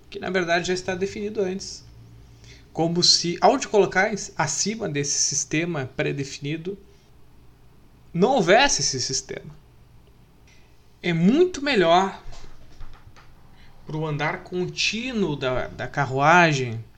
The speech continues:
em vez de você ter aquele estalo de que o rico está cada vez mais rico e de que o pobre está cada vez mais pobre, menininhas de mil novecentos e noventa e sete. É muito melhor que a cultura te diga que tudo é culpa sua.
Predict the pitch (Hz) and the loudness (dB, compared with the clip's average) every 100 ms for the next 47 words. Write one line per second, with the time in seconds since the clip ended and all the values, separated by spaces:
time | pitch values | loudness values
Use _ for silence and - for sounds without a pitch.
0 | - - - - 147 135 139 190 185 180 | -20 -20 -20 -10 -6 -4 0 0 0 -2
1 | 180 180 175 196 196 196 190 175 - - | -4 -4 2 6 6 6 2 2 -2 -2
2 | 180 190 202 202 185 139 117 117 - - | 0 2 4 4 2 -2 -6 -12 -20 -16
3 | 143 - - - 147 135 113 175 202 180 | -12 -12 -10 -6 -4 -4 -2 -2 -2 -6
4 | - 151 147 131 120 156 220 214 208 180 | -8 -6 -6 -6 -2 2 2 2 -2 -2
5 | 151 170 - 180 - - - - - _ | -4 -6 -8 -12 -12 -20 -20 -20 -20 _
6 | - - 120 123 127 - 143 147 135 - | -18 -14 -14 -10 -10 -2 0 0 -2 -8
7 | 123 123 113 107 143 180 175 151 - 135 | -8 -6 -6 -2 -2 -2 -4 -10 -12 -14
8 | 131 143 - - - - - 131 131 127 | -12 -14 -18 -20 -20 -20 -14 -10 -8 -6
9 | 143 127 127 117 127 117 120 117 117 - | -8 -8 -10 -10 -10 -10 -10 -10 -10 -12
10 | 120 - - _ - - - 165 202 208 | -14 -18 -20 _ -20 -12 -4 2 2 2
11 | 247 160 185 208 - 226 - 285 - 202 | 0 2 0 -2 -2 -2 -2 -6 2 2
12 | 214 190 143 180 202 208 - - - - | 2 -2 -4 -2 0 -2 -6 -14 -14 -10
13 | 247 240 202 240 - 175 180 - 185 180 | -6 -4 -4 -8 -4 -2 -2 -4 -6 -4
14 | 180 - - | -8 -10 -14